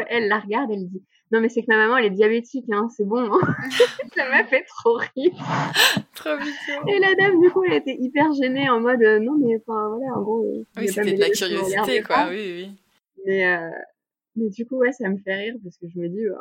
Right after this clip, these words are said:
Speaker 1: elle, euh, elle arrive, euh, enfin, puis voilà, puis elle, elle voit pas le problème, quoi.
Speaker 2: Oui, bah, c'est bien, elle sera habituée à ça, en fait.
Speaker 1: C'est ça, et je me dis même, tu vois, enfin, pour, euh, <clears throat> pour tout ce qui est même, euh, enfin, maladie ou handicap en général, enfin, je pense que ça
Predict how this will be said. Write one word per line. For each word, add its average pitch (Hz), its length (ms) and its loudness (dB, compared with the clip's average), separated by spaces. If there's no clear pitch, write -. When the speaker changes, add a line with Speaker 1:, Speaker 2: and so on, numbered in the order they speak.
Speaker 1:
elle, 190 100 -6
euh, 190 180 -8
elle 196 120 -6
arrive, 196 360 -6
euh, 175 180 -2
enfin, 175 120 -2
puis 185 260 -4
voilà, 247 280 4
puis - 240 -4
elle, 247 120 0
elle 180 120 2
voit 180 120 -4
pas 190 120 -14
le 185 100 -14
problème, 226 340 -2
quoi. 190 200 -16
Speaker 2:
Oui, 208 300 -8
bah, 170 100 -6
c'est 196 140 -10
bien, 240 160 -2
elle 208 80 -2
sera 190 180 -4
habituée 175 360 -6
à 190 100 -4
ça, 185 160 -10
en 170 80 -12
fait. - 320 -16
Speaker 1:
C'est 190 60 -18
ça, 220 320 4
et 196 60 0
je 202 80 -8
me 185 100 -2
dis 220 100 -4
même, 226 200 -2
tu 208 120 -16
vois, 214 120 0
enfin, 190 300 -4
pour, 202 200 -2
euh, 180 240 -2
<clears throat> 254 540 0
pour - 140 -20
tout 208 100 -14
ce 196 60 -20
qui 220 120 -4
est 190 100 -4
même, 185 280 -2
euh, 180 120 -2
enfin, 180 160 -6
maladie 190 440 -2
ou 202 100 0
handicap 185 500 -4
en 196 120 -4
général, 180 520 -2
enfin, 190 280 -12
je - 120 -20
pense 202 140 -18
que 190 120 -16
ça 190 140 -14